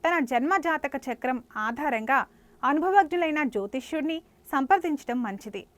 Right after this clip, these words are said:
ఈ వీడియో మీకు నచ్చినట్లయితే లైక్ చేయండి, షేర్ చేయండి. ఇలాంటి మరిన్ని వీడియోల కోసం మా ఛానల్ను సబ్స్క్రైబ్ చేసుకోండి. అలాగే బెల్ ఐకాన్ను నొక్కండి. దీనివల్ల మేము చేసే ప్రతి వీడియో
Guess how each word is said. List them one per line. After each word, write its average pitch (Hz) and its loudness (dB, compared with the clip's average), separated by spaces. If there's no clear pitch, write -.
ఈ 381 4
వీడియో 415 6
మీకు 349 -2
నచ్చినట్లయితే 240 -4
లైక్ 302 2
చేయండి, 330 -2
షేర్ 233 -2
చేయండి. 202 -10
ఇలాంటి 370 4
మరిన్ని 285 0
వీడియోల 294 0
కోసం 320 -2
మా 330 4
ఛానల్ను 349 -2
సబ్స్క్రైబ్ 240 -2
చేసుకోండి. 196 -12
అలాగే 226 -2
బెల్ 370 6
ఐకాన్ను 285 0
నొక్కండి. 208 -4
దీనివల్ల 240 0
మేము 359 4
చేసే 349 -2
ప్రతి 220 -2
వీడియో 320 0